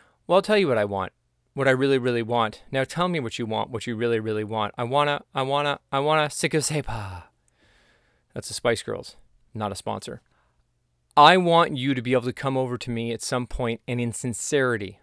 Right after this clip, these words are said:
I want this to happen. I'm gonna be straight up. 'Cause I, you know, I a little bit want fame, 'cause that means I get more of a reach. I want someone to stop me on the street and go, "Jet, my name is Amigo Montoya. You killed my father. Prepare to die." I don't want that. What I want is you to go over to me and say, "Hey, Jet,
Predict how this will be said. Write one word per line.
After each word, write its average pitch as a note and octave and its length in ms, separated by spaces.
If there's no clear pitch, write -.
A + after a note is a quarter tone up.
I F3 60
want A3+ 240
this F#3+ 160
to E3+ 80
happen. D#3+ 400
I'm E3+ 80
gonna F#3+ 160
be D#3+ 240
straight D3+ 400
up. G2+ 200
'Cause B2+ 160
I, C3 220
you F3+ 100
know, D3 120
I D#3 60
a F3 40
little F3 180
bit F3+ 140
want F3+ 240
fame, G#2+ 260
'cause - 120
that C3+ 180
means C#3+ 380
I D3 100
get C3+ 140
more C#3 180
of A#2+ 80
a C3 60
reach. A#2+ 280
I F3+ 60
want A3+ 160
someone A3+ 160
to F3+ 60
stop F3+ 220
me F3+ 80
on E3 80
the D3 60
street D#3 200
and C#3 80
go, C3 80
"Jet, B2+ 440
my C3 140
name C3+ 180
is A#2 80
Amigo B2 300
Montoya. A#2 480
You A2 160
killed B2 200
my A2+ 120
father. A2+ 340
Prepare A#2 300
to - 120
die." G#2 320
I G#3+ 100
don't F3+ 140
want G2+ 160
that. - 180
What E3+ 140
I G3 80
want G#3 240
is E3 100
you F3+ 100
to D#3+ 60
go D3+ 160
over C#3+ 120
to C#3+ 80
me C#3 140
and B2+ 100
say, C3 140
"Hey, B2+ 180
Jet, B2 320